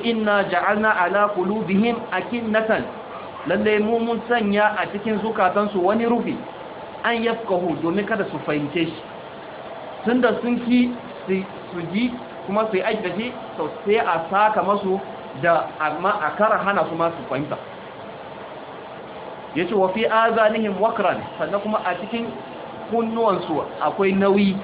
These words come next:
an toshe jinsu. "Wa in tad'uhum ila al-huda," ko da ka kira su zuwa ga shari'a, "falan yahtadu idan abada,"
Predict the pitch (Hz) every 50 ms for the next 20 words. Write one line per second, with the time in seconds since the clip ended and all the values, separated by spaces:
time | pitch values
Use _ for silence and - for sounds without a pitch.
0 | - - - - - - - - - - - - - 202 208 196 - - 202 202
1 | 208 208 202 185 160 160 156 - - 160 143 147 185 165 - - - - - -
2 | - - - - - - - - - - - - - - - - - - - -
3 | - - - - - - - - - - - - - - - - - - 151 175
4 | 180 185 240 254 247 240 240 247 247 247 247 - 214 202 196 208 202 202 202 220
5 | 233 226 208 190 180 208 202 185 151 - - - - - 196 226 254 220 226 202
6 | 185 - 202 208 220 214 - 226 226 233 233 226 - 190 180 190 226 214 190 -
7 | 170 160 - 175 185 196 196 156 117 - - - - - - 170 170 170 170 170
8 | 170 196 208 208 202 185 - 175 165 170 170 165 170 202 202 196 175 156 147 -
9 | 170 180 180 160 143 - -